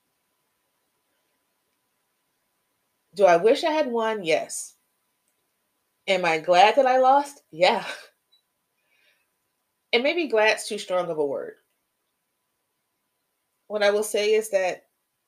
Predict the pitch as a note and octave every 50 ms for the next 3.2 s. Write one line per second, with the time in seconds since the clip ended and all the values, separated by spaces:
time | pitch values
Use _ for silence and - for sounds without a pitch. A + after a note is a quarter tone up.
0 | _ _ _ E3+ F#3 F#3 F3+ F3 F3 F3 F3+ F3 F#3 G3+ G3 - - - F3+ F3
1 | F3 E3+ E3+ F3+ F#3 F3 F3 E3+ F3 F3 - - F#3+ E3 E3+ E3+ E3+ E3 - E3
2 | C3+ - D#3+ E3 D#3 D#3 D3+ D3 D3 C#3+ - - B2+ A2 - A#2 G#2+ - - -
3 | - - -